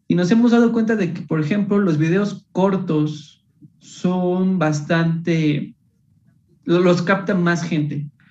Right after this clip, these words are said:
Si nosotros, por ejemplo, hiciéramos un, una conferencia de una hora, suele ser bastante pesado y tedioso.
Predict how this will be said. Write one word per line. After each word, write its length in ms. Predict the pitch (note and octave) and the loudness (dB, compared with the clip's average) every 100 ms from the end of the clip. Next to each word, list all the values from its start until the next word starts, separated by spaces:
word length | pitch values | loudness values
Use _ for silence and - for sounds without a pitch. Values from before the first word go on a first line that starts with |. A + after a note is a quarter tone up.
| _ _ _ _ _ - | _ _ _ _ _ -8
Si 140 | D#3+ | -2
nosotros, 480 | F3+ F#3 G#3 A3+ B3 - - | 0 2 0 2 0 0 -2
por 120 | E3+ | -2
ejemplo, 260 | E3 F3+ F3+ | 0 0 2
hiciéramos 540 | E3 G3+ G3+ G3 F3 | 2 2 2 2 0
un, 1000 | F#3+ F#3 F#3 F#3 F#3+ F#3+ F#3 F#3 F#3 F3 - _ - | 0 2 4 4 4 4 4 4 2 -2 -8 _ -2
una 260 | F3 F#3 | 0 2
conferencia 760 | F3+ D3+ E3 F3+ G3 - G3 F#3 | 0 2 2 2 2 2 2 2
de 220 | D#3 D3+ | 4 4
una 380 | E3+ F#3+ F#3 E3+ | 4 2 2 2
hora, 420 | E3+ F3+ A#3 A#3 - _ _ _ _ _ _ | 0 0 -2 -4 -16 _ _ _ _ _ _
suele 320 | - G3+ A3 A3+ | 0 4 6 6
ser 220 | A3 G#3+ | 4 2
bastante 420 | G3+ - G3 G3 | 2 2 0 0
pesado 400 | F3+ E3 E3+ E3 | 0 0 2 2
y 80 | E3+ | 2
tedioso. 560 | E3 D#3 D#3+ D3 D3 | 0 0 0 -2 -4